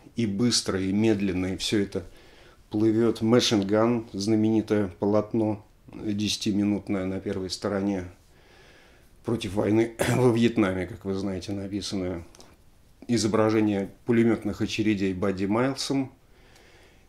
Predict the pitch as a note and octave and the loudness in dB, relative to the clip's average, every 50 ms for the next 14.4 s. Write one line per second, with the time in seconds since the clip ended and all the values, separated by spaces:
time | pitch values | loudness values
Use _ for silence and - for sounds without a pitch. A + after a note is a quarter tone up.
0 | _ _ _ _ _ _ _ _ _ - A#2+ A#2 A#2+ B2+ B2+ B2+ B2+ A#2+ - - | _ _ _ _ _ _ _ _ _ -2 2 2 4 6 6 6 4 2 0 -6
1 | - - - - - - - - - - - - - - G#2 A2 G2 F2+ A2 A2 | -16 -18 -20 -20 -20 -20 -20 -20 -20 -20 -20 -12 -8 -4 -2 -2 0 0 2 2
2 | G#2+ A2+ A2 G2+ F#2+ - - - G#2+ G2 G2 F#2+ G2+ A2+ B2 A#2+ - - B2+ A2+ | 4 4 4 4 2 2 0 0 0 0 0 0 0 0 0 -2 -2 -4 -4 -6
3 | - - _ _ _ _ - _ _ - - - G2 G2 - A2 G#2+ G#2+ G2 F2+ | -6 -10 _ _ _ _ -20 _ _ -14 -8 -8 -6 -2 0 0 0 0 0 0
4 | G2 G#2+ G#2+ G2+ G2 F2+ - G2 F2+ F#2 E2+ F2 - - - - E2+ E2+ - - | 0 2 2 2 2 0 -4 -4 -4 -4 -4 -6 -6 -8 -8 -8 -10 -12 -16 -20
5 | - - - - - - _ - - G2+ G#2+ G2+ F2 - - - B2 A2 - A2+ | -20 -20 -20 -20 -20 -20 _ -4 0 2 4 4 2 0 0 2 2 2 4 2
6 | G2+ - - A2 A2 A2+ B2 C#3+ D#3 D#3 D3+ - - - - F#2 F#2+ G#2 A2+ A#2 | 0 2 2 4 6 6 8 8 8 8 6 4 -2 -8 -10 -8 -4 -2 0 0
7 | A2 - - - - - F#2 E2+ G#2+ G#2 G2+ F#2+ G#2+ G#2+ G#2+ A2 A2 G#2+ G#2 G2 | 0 -2 -6 -8 -10 -12 -6 -4 -2 -2 0 2 2 4 4 4 4 4 2 -2
8 | - - G#2 F#2 - - A#2 A2 A2 G2+ F2+ - - G#2 G2 F2+ F#2+ G#2 G2+ G2 | -4 -6 -10 -8 -6 -2 -2 0 0 -2 -2 -4 -4 -6 -4 -2 -2 -2 -2 -4
9 | - - - G2+ - - C3+ C3+ C3 A#2 G#2+ G#2 G2 F#2+ - - B2 C3 C3+ D3 | -4 -4 -2 -2 2 6 6 8 8 6 6 4 0 0 2 2 4 4 4 2
10 | D3 C#3+ - - - - - - - - - - - - - - - - - - | 0 -2 -6 -14 -20 -20 -20 -20 -20 -20 -20 -20 -20 -20 -20 -20 -20 -20 -20 -20
11 | - - - - - - - - - - _ _ - - A2+ G#2+ A2+ A#2+ A2 B2 | -20 -20 -20 -20 -20 -20 -20 -20 -20 -20 _ _ -2 0 0 2 2 4 6 8
12 | A2+ A2+ A2 G2 - A2 G2 - - - - - - G#2 G#2+ G#2+ G2+ F#2+ - - | 8 8 8 6 4 0 0 -2 -4 -8 -8 -6 -4 0 0 0 0 0 0 2
13 | B2 A2+ G2 G2+ - - - - A#2+ G#2 A2+ A#2 A2+ G#2+ G2 G2 G2+ G#2 A2 - | 2 2 2 0 0 0 0 2 2 2 2 4 4 4 4 2 0 -2 -4 -2
14 | - G#2+ G2+ G2+ G2 G2+ G#2 G2+ | 0 0 2 2 2 0 0 -2